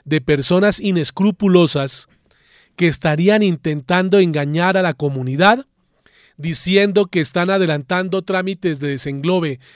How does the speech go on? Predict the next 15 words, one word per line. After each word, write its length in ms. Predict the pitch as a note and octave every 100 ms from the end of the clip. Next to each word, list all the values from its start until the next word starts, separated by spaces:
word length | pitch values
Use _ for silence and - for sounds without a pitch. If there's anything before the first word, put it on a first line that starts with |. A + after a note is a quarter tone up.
| _
ante 300 | D3 D3 D3
la 100 | C#3
Corporación 640 | - D3 B2+ C#3 C3+ E3+
Autónoma 440 | F#3 F3+ F#3+ F#3 D#3
Regional, 680 | C#3+ B2+ C#3+ D#3 A3+ D4 - _ _ _ _ _ _ _ _ _ _ _ _ _ _ _ _
que 100 | -
es 80 | -
un, 80 | D3 -
el 120 | C3
desenglobe 460 | B2+ B2+ B2+ E3
es 80 | F#3+
un 120 | G3
procedimiento 640 | - F#3+ E3 C#3 C#3+ C#3 F3+
para 220 | E3 C#3
cambiar 520 | C3+ B2 C3+ D#3 F3+